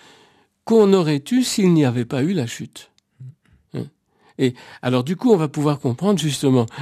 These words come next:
le texte de saint Paul qui en parle. Alors je vous le lis si vous voulez. Euh, c'est dans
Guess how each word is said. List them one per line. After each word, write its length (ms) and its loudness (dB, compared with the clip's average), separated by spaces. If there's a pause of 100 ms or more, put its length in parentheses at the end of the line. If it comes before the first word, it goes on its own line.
le 140 0
texte 280 -2
de 40 0
saint 240 -4
Paul 220 -2
qui 180 -4
en 80 -4
parle. 240 -12 (340)
Alors 200 -6
je 80 -16
vous 100 -6
le 140 -4
lis 160 -2
si 180 -10
vous 100 -10
voulez. 280 -6 (1300)
Euh, 140 -4
c'est 200 -4
dans 280 0